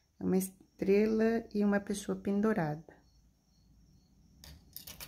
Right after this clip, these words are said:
Ah,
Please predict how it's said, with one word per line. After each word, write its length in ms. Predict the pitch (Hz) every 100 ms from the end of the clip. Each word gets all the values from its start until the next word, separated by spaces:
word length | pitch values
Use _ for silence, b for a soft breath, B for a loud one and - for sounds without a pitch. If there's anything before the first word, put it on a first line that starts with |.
| - - - - - - - - - - - - - - b b b b b b b b b b b _ -
Ah, 320 | 240 247 262